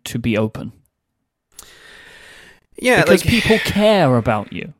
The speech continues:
Speaker 1: right?
Speaker 2: Well, no, no, no. You gotta, you gotta back up there, Mike. I'm gonna disagree with you there.
Speaker 1: All right.
Speaker 2: Uh, I, I actually, I actually think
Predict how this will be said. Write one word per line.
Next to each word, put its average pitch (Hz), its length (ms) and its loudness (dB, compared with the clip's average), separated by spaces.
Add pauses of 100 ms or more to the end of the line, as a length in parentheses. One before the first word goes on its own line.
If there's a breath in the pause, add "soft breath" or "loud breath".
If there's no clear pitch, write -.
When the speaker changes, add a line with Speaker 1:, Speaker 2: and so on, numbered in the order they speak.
(160)
Speaker 1:
right? 113 280 -8
Speaker 2:
Well, 170 260 2
no, 120 420 2
no, 85 320 -2
no. 69 180 -12
You 87 100 -6
gotta, 123 280 0
you - 20 -4
gotta 131 180 2
back 98 280 -2
up 78 100 -4
there, 73 140 -8
Mike. 67 200 -12
I'm 98 60 -8
gonna 101 160 -2
disagree 80 360 -10
with - 180 -16
you 67 60 -10
there. - 200 -14 (220 soft breath)
Speaker 1:
All 104 120 -8
right. - 80 -12
Speaker 2:
Uh, 92 260 -2
I, - 80 -8 (120)
I 117 120 0
actually, 156 580 0
I 131 100 -2
actually 143 480 -2
think 85 400 -4